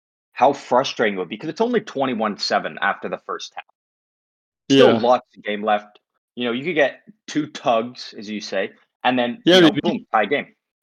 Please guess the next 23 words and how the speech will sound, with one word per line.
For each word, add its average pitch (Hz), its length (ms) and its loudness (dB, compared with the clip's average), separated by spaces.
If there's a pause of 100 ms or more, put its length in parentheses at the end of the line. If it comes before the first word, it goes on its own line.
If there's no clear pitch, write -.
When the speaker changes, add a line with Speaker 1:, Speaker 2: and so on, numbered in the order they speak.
Speaker 1:
And 139 300 0
you 156 140 -2
can, 185 260 -2 (300)
like, 131 260 -2
you 165 100 -4
can 214 140 0
have 143 160 2
faith 147 320 -2
in 123 140 -8
the 107 60 -8
Steelers' 117 420 -6
defense 104 420 -6
to - 100 -8
shut - 300 0
them 87 140 -10
down. 95 340 0
Did 110 160 0
they? 147 220 2
No. 107 400 -4 (420)
But 113 140 2
at - 80 -6
the 110 80 -6
time, 110 580 2